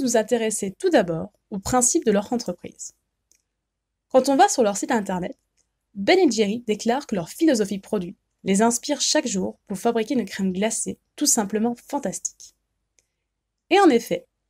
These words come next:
la fabrication, la distribution et la vente de leur, je cite, meilleure crème glacée se font à partir de produits laitiers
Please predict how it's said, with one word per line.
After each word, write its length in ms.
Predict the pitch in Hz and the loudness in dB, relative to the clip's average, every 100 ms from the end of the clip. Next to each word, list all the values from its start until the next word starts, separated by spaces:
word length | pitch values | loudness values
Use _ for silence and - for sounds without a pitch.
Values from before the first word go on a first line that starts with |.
| _ _ - | _ _ -6
la 100 | 185 | 0
fabrication, 640 | 269 320 294 233 - 180 - _ | 4 4 4 0 -2 -10 -12 _
la 120 | 180 165 | -6 -4
distribution 760 | 247 - 262 220 240 269 269 _ _ - | -4 -2 0 -2 -4 -6 -10 _ _ 0
et 40 | |
la 120 | 196 | 2
vente 240 | 202 262 196 | 2 -2 0
de 80 | |
leur, 320 | 196 190 170 _ _ | 0 0 -2 _ _
je 120 | - | -6
cite, 440 | 190 - 311 - - _ _ _ _ - | -2 -2 -6 -14 -20 _ _ _ _ 0
meilleure 320 | 262 392 - | 2 2 0
crème 240 | - 208 | -2 0
glacée 380 | 196 214 - - _ _ _ _ - | 0 -2 -6 -14 _ _ _ _ -12
se 180 | - 285 | -4 -2
font 160 | 370 | 2
à 80 | 359 | 2
partir 320 | 233 240 - | 4 0 0
de 80 | 247 | -4
produits 300 | 214 196 180 | -4 -6 -4
laitiers 420 | 196 269 - 190 | -2 -2 -2 -6